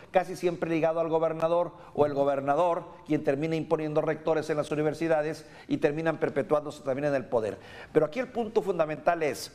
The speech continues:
¿han mejorado estas universidades? ¿Están en el ranking de las mejores universidades del mundo? ¿Compiten con las mejores universidades? ¿O a los hechos, no?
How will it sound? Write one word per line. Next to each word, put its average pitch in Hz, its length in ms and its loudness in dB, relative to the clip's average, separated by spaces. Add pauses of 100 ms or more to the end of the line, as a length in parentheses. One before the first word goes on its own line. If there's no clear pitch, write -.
(520)
¿han 220 220 4
mejorado 202 480 0
estas 185 240 -4
universidades? 160 840 -2 (920)
¿Están 180 420 2
en 208 100 -4
el 165 140 0
ranking 156 460 -2
de 180 100 0
las 143 120 2
mejores 156 380 -2
universidades 147 640 -2
del 135 120 -2
mundo? 156 440 -2
¿Compiten 190 640 0
con 180 140 -2
las 151 140 0
mejores 151 300 -2
universidades? 143 920 -2 (340)
¿O 147 880 2 (800)
a 120 100 6
los 127 160 0
hechos, 151 320 -2
no? 196 200 0